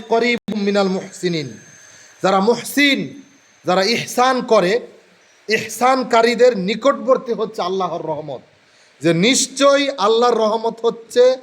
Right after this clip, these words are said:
মুহসিনদের নিকটবর্তী। আপনি যে কোনো কাজে যদি ফাসাদ যারা করে,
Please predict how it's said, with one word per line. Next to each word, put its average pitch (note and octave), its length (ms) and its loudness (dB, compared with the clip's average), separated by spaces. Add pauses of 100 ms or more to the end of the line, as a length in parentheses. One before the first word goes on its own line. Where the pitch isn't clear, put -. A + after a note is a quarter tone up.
(320)
মুহসিনদের A#3+ 720 0
নিকটবর্তী। G3 800 -2 (680)
আপনি A3 320 -2
যে D4 260 2
কোনো C#4 280 0
কাজে G3 560 0 (460)
যদি G3 200 -2 (1080)
ফাসাদ G#3+ 500 0
যারা G#3+ 260 2
করে, F3+ 440 0